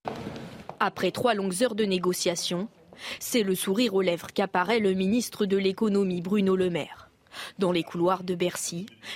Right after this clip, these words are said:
les fournisseurs d'énergie ont accepté de faire un geste. Les T P E,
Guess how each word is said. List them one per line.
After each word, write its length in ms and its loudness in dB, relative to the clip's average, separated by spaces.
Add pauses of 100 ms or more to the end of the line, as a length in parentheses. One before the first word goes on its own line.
les 140 4
fournisseurs 640 2
d'énergie 580 2
ont 160 0
accepté 540 0
de 160 2
faire 240 0
un 100 -2
geste. 540 -8 (420)
Les 100 2
T 140 -2
P 220 0
E, 160 -2